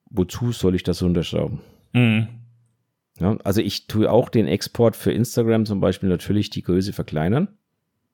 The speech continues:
Speaker 1: Ähm, ich sag's ehrlich, momentan habe ich, glaub ich, achtzehnhundert Pixel oder zweitausenddreihundert oder irgendwie sowas, ich weiß es gar nicht. Ändert sich bei mir öfters mal, weil ich das immer das so ein bisschen anpasse, was sich für die Allgemeinheit gilt.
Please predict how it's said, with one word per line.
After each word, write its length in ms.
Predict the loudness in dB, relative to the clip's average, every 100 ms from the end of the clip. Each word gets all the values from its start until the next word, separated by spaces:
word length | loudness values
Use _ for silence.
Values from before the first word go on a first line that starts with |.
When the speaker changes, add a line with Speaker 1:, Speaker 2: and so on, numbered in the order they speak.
| _
Speaker 1:
Ähm, 600 | 2 4 4 4 4 2
ich 120 | 0
sag's 200 | -2 -2
ehrlich, 240 | 0 0 2
momentan 300 | 2 2 2
habe 100 | 0
ich, 60 |
glaub 180 | -2 -2
ich, 120 | -2
achtzehnhundert 560 | -8 -12 -10 -8 -6 -8
Pixel 300 | -10 -8 -6
oder 140 | -6
zweitausenddreihundert 840 | -6 -8 -6 -6 -6 -8 -2 2 2
oder 100 | 0
irgendwie 200 | -2 -4
sowas, 160 | -4
ich 100 | -6
weiß 140 | -8 -10
es 120 | -4
gar 100 | -2
nicht. 160 | -2 -6 -20 -8
Ändert 260 | -2 -2 -2
sich 100 | -6
bei 100 | -4
mir 180 | -4
öfters 340 | -6 -4 -4 0
mal, 260 | 0 0 -6 -20 -20 -20 -20 _
weil 120 | -2
ich 100 | 0
das 160 | -2 -2
immer 140 | 0
das 180 | 0 -2
so 100 | -4
ein 100 | -2
bisschen 240 | -2 -4 -4
anpasse, 360 | -4 -4 -2
was 140 | -4 -4
sich 100 | -6
für 100 | -4
die 80 |
Allgemeinheit 600 | -2 0 0 2 0 -2 -2
gilt. 300 | 0 0